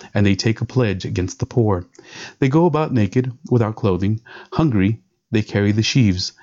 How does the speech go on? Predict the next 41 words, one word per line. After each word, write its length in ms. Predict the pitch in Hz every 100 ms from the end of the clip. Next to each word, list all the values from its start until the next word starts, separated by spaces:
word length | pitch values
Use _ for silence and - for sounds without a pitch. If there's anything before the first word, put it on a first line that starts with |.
| - _
Among 280 | 95 95 98
the 140 | 101
olive 340 | - 123 135 123
rows 360 | 135 131 135
of 180 | - 98
the 80 | 98
wicked, 460 | 107 120 143 135 131
they 140 | 98
make 240 | 87 95 98
oil. 380 | 98 95 90 - - - - -
They 120 | 113
tread 360 | - 175 127
the 80 | 107
winepress, 640 | 110 120 110 - 87 - - _ _ _ -
but 160 | 101
suffer 420 | - - 123 - 82
thirst. 520 | - 98 85 - - _ - - - -
From 240 | - 123 -
out 320 | 131 170 - -
of 160 | 139
the 140 | 165 -
city, 460 | - 135 90 104 113 180 -
the 140 | 104
dying 380 | 98 98 101 101
groan, 420 | 104 95 87 85 - - - _ -
and 160 | 104 98
the 80 |
soul 600 | 98 - 147 107 90 95 -
of 140 | 101
the 80 | 104
wounded 400 | 104 98 82 -
cries 280 | - 85 -
for 140 | 104
help. 260 | 95 85 - _ - - _
Yet 300 | 117 110 -
God 540 | 110 107 123 135 - -
charges 580 | - 113 101 95 90 110
no 160 | 107
one 300 | 107 82 82
with 180 | 101 95
wrong. 380 | 98 90 82 80